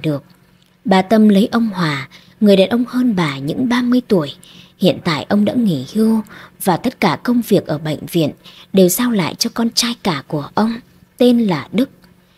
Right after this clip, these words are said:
Đức bằng tuổi với bà Tâm. Đức là một người đàn ông đẹp trai, tài hoa và luôn được lòng cả thiên hạ. Thời gian cứ thế trôi qua,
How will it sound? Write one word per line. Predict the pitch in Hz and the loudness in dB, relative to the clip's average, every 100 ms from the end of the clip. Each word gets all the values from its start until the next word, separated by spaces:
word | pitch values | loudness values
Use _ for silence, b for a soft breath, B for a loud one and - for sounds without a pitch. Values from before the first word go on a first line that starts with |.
| b _ | b _
Đức | 226 240 185 | 0 0 0
bằng | 156 131 | -2 -2
tuổi | 180 147 - | -4 -4 -4
với | 214 | -4
bà | 214 147 - 190 | -2 -4 -4 -2
Tâm. | 214 220 - b b b b | -2 -2 -8 b b b b
Đức | 240 269 | 0 2
là | 233 170 | 2 2
một | 165 180 | 0 0
người | 175 151 | 0 0
đàn | 143 | -2
ông | - 247 240 | -2 -2 0
đẹp | 170 - - | -2 -6 -6
trai, | 220 233 240 - - | -4 -4 -6 -10 -4
tài | 170 135 | -4 -4
hoa | 139 196 214 233 b b b - | -8 -4 -4 -6 b b b -2
và | 208 196 | 2 2
luôn | 214 254 214 | 2 0 0
được | 165 - | -2 -4
lòng | 160 143 135 - | -6 -6 -8 -10
cả | 151 - | -8 -4
thiên | 233 | -4
hạ. | 220 185 143 - _ _ b b b b - | -2 -4 -4 -8 _ _ b b b b 0
Thời | 160 127 | 0 0
gian | - 196 214 | -2 -2 -2
cứ | 202 214 | -2 -2
thế | 202 185 - | 2 0 0
trôi | 226 220 - | -4 -4 -4
qua, | 220 220 | -4 -2